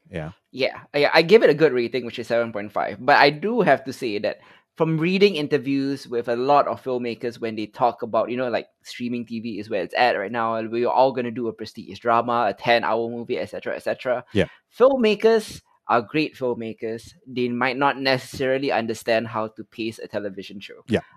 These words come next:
Speaker 2: Uh, that is the, probably the one big complaint I have from the big filmmakers that have moved on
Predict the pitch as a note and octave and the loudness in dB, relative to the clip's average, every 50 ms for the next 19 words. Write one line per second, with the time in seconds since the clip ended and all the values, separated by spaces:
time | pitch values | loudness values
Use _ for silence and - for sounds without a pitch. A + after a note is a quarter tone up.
0 | _ - A2 A2+ A2 A2 G#2 G#2+ G#2 C3 C#3 D#3+ D#3+ - C3+ C#3 C3+ C3+ B2 B2+ | _ 0 2 4 6 6 4 4 2 4 6 4 4 4 2 0 0 0 -2 -6
1 | A#2+ A2+ A2 A#2+ A#2 B2+ A#2 - _ C#3 C3+ C3 C3 D3 D#3 C#3 C3 A#2 A2+ A2 | -14 -16 -16 -8 -6 -6 -8 -4 _ 2 2 2 2 0 0 0 0 0 2 4
2 | B2+ C3+ C#3 C#3 C3+ B2+ - A#2 A2+ A2 - A#2+ A#2+ A#2+ A2+ F#2 E2+ G#2 G#2+ G#2+ | 4 4 4 4 0 0 0 -2 -4 -6 -4 -4 -4 -2 -2 -2 -4 -2 -2 -2
3 | G#2+ - - A#2 A2+ A2 A2 A2+ A2+ A#2 D3+ D3 C#3+ - - - B2+ A#2+ A#2+ A#2 | -2 -4 -8 -10 -10 -10 -10 -10 -4 0 2 2 2 0 -2 -4 -4 -2 -2 -4
4 | A2 - - B2 A2+ - D#2+ F#2 G#2 A2+ A#2 A2+ A2+ A2+ G#2+ F2+ G2+ G2 D#2+ A2+ | -6 -6 -6 -8 -6 -4 -4 -6 -6 -6 -10 -12 -12 -12 -10 -10 -10 -12 -14 -18